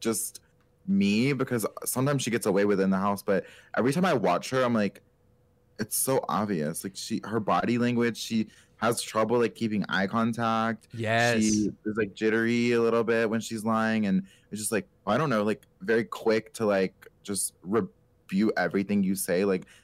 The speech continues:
Speaker 1: to me, she's a horrible liar, but, I mean, it
Speaker 2: Right.
Speaker 1: works with some people.
Speaker 2: It, we even watched that, uh,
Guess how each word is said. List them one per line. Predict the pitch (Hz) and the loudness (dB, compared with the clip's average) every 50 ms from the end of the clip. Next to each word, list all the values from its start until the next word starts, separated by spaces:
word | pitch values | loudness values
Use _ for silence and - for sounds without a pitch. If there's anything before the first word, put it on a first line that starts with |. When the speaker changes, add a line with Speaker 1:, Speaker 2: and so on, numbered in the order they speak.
| - - | -12 -6
Speaker 1:
to | - 110 | -2 0
me, | 110 120 135 160 151 135 | 2 2 2 2 2 0
she's | - 117 98 | 0 0 0
a | 98 | 0
horrible | 87 95 101 101 98 95 92 85 | 0 2 2 4 4 2 2 2
liar, | 82 85 80 76 90 101 | 2 2 2 0 0 -2
but, | 92 - 82 73 82 - - _ | 0 0 0 0 0 -2 -6 _
I | - 95 | -6 -4
mean, | 104 104 92 90 | -2 -2 -2 -2
it | 95 | -2
Speaker 2:
Right. | 110 104 | -2 0
Speaker 1:
works | 120 127 - - | 0 0 -2 -2
with | 110 95 - | -8 -8 -4
some | - 98 95 92 | -2 0 0 0
people. | - 85 - - 71 73 76 80 92 - | -2 -4 -6 -4 -4 -2 -2 -4 -4 -4
Speaker 2:
It, | - 131 139 135 - - 60 69 | -2 -2 -2 -2 -4 -8 -12 -10
we | 85 127 | -6 -4
even | 147 175 180 196 170 | -4 -4 -2 -2 0
watched | 147 143 139 139 - | 0 0 0 -2 -2
that, | - 131 127 123 117 | -2 0 0 0 0
uh, | 113 110 107 104 107 104 - | 0 -2 0 -2 -2 -4 -4